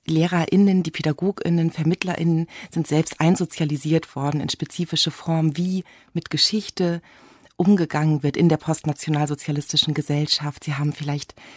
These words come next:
Andeutungen gehört, sie verbinden unspezifische Gefühle mit der Geschichte, sie verbinden damit möglicherweise Tabuisierung, Sprechverbote in Familien oder auch spezifische Perspektiven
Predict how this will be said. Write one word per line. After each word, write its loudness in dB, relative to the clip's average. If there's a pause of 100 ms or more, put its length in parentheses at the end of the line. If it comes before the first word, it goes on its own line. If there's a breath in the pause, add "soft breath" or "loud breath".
(320 loud breath)
Andeutungen 4
gehört, -2
sie -6
verbinden 0
unspezifische -2
Gefühle -2 (800 loud breath)
mit 4
der 2
Geschichte, -2
sie -6
verbinden -2
damit 0
möglicherweise -4
Tabuisierung, 0
Sprechverbote -4
in -4
Familien 0 (480 loud breath)
oder 2
auch 0
spezifische -4 (460 loud breath)
Perspektiven 0